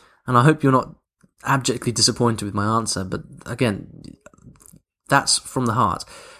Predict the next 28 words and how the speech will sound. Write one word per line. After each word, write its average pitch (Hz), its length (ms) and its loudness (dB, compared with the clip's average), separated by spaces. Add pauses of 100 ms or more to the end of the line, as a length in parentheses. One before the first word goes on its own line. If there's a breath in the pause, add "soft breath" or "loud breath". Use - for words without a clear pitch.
So 143 120 4
I'd 139 60 6
like 202 140 6
to 220 80 2
invite 170 280 4
you 175 60 -2
to 156 100 -2
do 170 140 6
that. 98 240 -4 (480 soft breath)
Go 156 120 6
off 170 140 2
and 151 80 4
do 147 100 6
that. 156 220 4
Come 170 220 2
back 170 200 2
in 156 60 2
three 139 240 0
weeks. 113 260 0
Tell 151 240 4
me 165 120 6
what's 135 260 0
happened, 101 440 -6 (140)
how 117 160 2
you're 131 140 4
feeling, 107 340 -2
what's 113 160 -6
different, - 380 -6